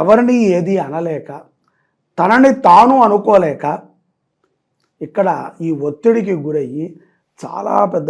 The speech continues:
పెద్ద సమస్యలని కొని తెచ్చుకుంటారు. కాబట్టి ఒత్తిడిని అధిగమించేటువంటి పనులని మాత్రమే మిథున రాశి వారు చేయండి,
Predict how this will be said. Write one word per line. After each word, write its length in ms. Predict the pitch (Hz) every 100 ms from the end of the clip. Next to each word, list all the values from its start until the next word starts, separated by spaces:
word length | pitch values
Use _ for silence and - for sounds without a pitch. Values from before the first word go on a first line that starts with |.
| 160
పెద్ద 160 | 147 147 131
సమస్యలని 540 | 151 - - 147 185 196
కొని 140 | 131 113
తెచ్చుకుంటారు. 580 | 110 _ 90 _ - _ _ _ _ _ _ -
కాబట్టి 360 | 135 147 151 202 202 _ _ _ _
ఒత్తిడిని 720 | 147 139 - - 262 269 240 208 165
అధిగమించేటువంటి 1120 | 165 220 254 220 202 - 196 180 165 160 156 156
పనులని 460 | 135 156 190 180 180 170
మాత్రమే 580 | 160 160 - 156 160 180 156 120 - _ _ _ _ _ _ _ -
మిథున 260 | 147 147 185 165
రాశి 220 | 143 - 135
వారు 180 | 127 127
చేయండి, 400 | 120 127 147 180